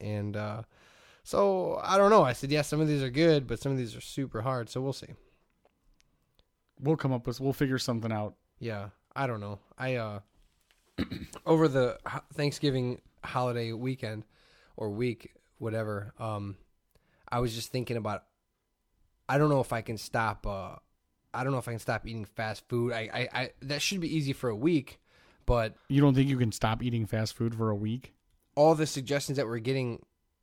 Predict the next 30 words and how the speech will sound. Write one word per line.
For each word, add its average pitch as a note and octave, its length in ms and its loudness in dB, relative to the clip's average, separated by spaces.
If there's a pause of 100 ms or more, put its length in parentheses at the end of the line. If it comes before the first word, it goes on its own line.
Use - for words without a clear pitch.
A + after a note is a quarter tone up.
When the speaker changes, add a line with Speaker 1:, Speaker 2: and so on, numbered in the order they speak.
Speaker 1:
they, C3+ 120 4
they C3 220 2
were C3+ 140 4
all C3+ 100 4
things C3+ 240 0
of, G#2+ 120 -8
like, G#2+ 180 -4
they B2 100 -2
were, A#2+ 80 0
like, G#2 140 -4 (160)
gluttony A#2 480 -4
or, C3 100 2
Speaker 2:
Right. A2+ 160 4
Speaker 1:
or B2+ 160 -2
fitness B2 420 -6
related. G#2 460 -8
So, G#2 340 -8 (400)
Speaker 2:
Well, F#3 140 10
I, - 80 0 (120)
I F3+ 60 6
think A#3 340 2
the, E3+ 280 6
um, A#2+ 460 4 (1400)
I E3 80 8
would G3+ 260 6
rather, C#3 520 6 (380)
instead D#3 340 6
of A#2+ 160 2
give C#3 200 4
something B2+ 380 2